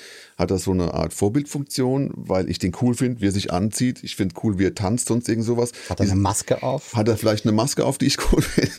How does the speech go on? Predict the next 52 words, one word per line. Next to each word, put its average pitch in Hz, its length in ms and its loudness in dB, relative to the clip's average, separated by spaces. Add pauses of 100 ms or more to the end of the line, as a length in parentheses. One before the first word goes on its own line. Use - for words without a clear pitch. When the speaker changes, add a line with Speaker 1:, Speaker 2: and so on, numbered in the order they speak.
(380)
Speaker 1:
Hat 107 140 6
er, 107 200 6
äh, 95 480 4
hat 104 100 4
er 135 60 8
Speaker 2:
Ja, 160 80 8
also 160 100 10
jetzt 143 200 6
ohne, 160 220 8
nicht 170 180 10
aus 160 100 6
Spaß. 185 260 8
Speaker 1:
Ja, 147 60 8
äh, - 40 6
Speaker 2:
Ich 123 100 4
glaub, 123 220 4
Speaker 1:
eigentlich, 156 260 8
Speaker 2:
das 139 100 6
sind 170 120 8
Speaker 1:
ja. 151 40 8
Speaker 2:
ja 117 60 6
alles 151 180 8
auch 131 160 4
wirklich 135 220 4
Marketingüberlegungen. 131 1080 6
Speaker 1:
Absolut. 127 360 4
Speaker 2:
Äh, - 80 -14 (200)
du 120 60 6
musst 143 240 6
irgendwie 139 220 4
hervorstechen, 123 720 4
in 113 80 4
irgendeiner 127 400 4
Form. 90 320 2
Du 98 80 2
musst 139 220 2
hervorstechen, 131 680 2 (340)
du 107 80 -2
brauchst 117 200 6
irgendein 110 320 2
Merkmal, 165 540 4
was, 139 260 2
was 117 380 0
catchy 143 380 2
ist. 156 420 -2
Speaker 1:
Mhm. 85 440 -2
Speaker 2:
Das 98 160 4
war 110 120 4
natürlich 87 280 -2
schon 101 140 2
immer 170 220 6
so, - 220 -10